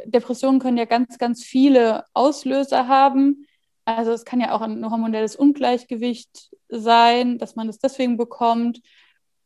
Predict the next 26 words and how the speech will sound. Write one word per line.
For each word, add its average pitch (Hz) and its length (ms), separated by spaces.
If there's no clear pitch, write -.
oder 220 460
irgendwelche 233 480
anderen 220 360
Auslöser. 214 520
Da 202 160
will 226 80
ich 240 100
mich 226 100
jetzt 214 120
aber 214 160
wirklich 226 280
nicht - 120
zu - 100
weit 220 180
aus - 100
dem 220 80
Fenster 233 460
lehnen, 214 540
ähm, 214 220
weil 214 120
ich 214 100
mich 226 140
da 214 120
zu 214 160
wenig 208 280
auskenne. 226 720